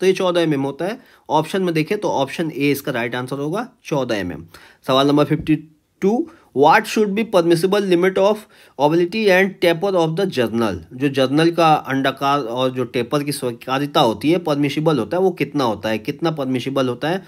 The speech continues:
तो ये होता है ज़ीरो पॉइंट वन एमएम। तो राइट आंसर ऑप्शन सी हो जाएगा, ज़ीरो पॉइंट वन एमएम। चलिए अगला सवाल देखते हैं। सवाल नंबर फिफ्टी थ्री, what is the minimum lateral play between axle box lug and horn check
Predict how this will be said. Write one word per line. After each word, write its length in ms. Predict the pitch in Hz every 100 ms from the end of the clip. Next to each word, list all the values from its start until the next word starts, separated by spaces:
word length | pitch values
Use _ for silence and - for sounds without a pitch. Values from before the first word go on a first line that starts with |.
| - - -
तो 180 | 156 165
ये 180 | 143 160
होता 280 | 151 -
है 80 | 156
ज़ीरो 260 | 147 131 147
पॉइंट 280 | 147 143 139
वन 200 | 147 165
एमएम। 220 | 170 202
तो 140 | -
राइट 240 | 117 127 139
आंसर 220 | 135 151
ऑप्शन 320 | 127 120 135
सी 160 | 127 160
हो 120 | 151
जाएगा, 280 | 156 165 180
ज़ीरो 320 | 110 131 143
पॉइंट 300 | 139 175 220
वन 220 | 123 104
एमएम। 220 | 92 90 - _ _
चलिए 200 | 160 170
अगला 140 | 170
सवाल 200 | 185 185
देखते 180 | 185 190
हैं। 80 | 220
सवाल 200 | 180 156
नंबर 160 | 165 160
फिफ्टी 280 | 156 147
थ्री, 220 | 151 175 214
what 220 | 147 160
is 140 | 208
the 160 | 208 208
minimum 640 | 180 151 160 180 190 135 95 - _ - 139
lateral 420 | 151 156 202 196
play 220 | 165 175 170
between 300 | 160 160 208 131
axle 260 | 139 180 165
box 220 | 160 160
lug 200 | 147 151
and 380 | 180 - 143 147 131
horn 300 | 156 143 180 - _ _ -
check 140 | 190